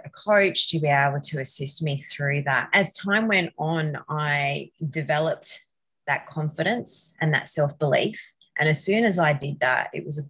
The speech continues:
complete game changer for me in terms of how I interacted with people, the type of clients that I attracted, and even my business income actually increased quite significantly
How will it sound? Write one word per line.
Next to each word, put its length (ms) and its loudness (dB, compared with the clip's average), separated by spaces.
complete 460 0
game 280 0
changer 380 -4
for 140 -8
me 260 -2
in 60 -4
terms 400 -2
of 200 -2
how 240 4
I 100 6
interacted 800 4
with 200 2
people, 480 0
the 80 -2
type 380 0
of 100 -10
clients 560 -2
that 120 0
I 160 2
attracted, 840 -4
and 180 2
even 340 4
my 160 6
business 480 -2
income 520 -4
actually 560 -2
increased 480 -6
quite 240 0
significantly 1200 -4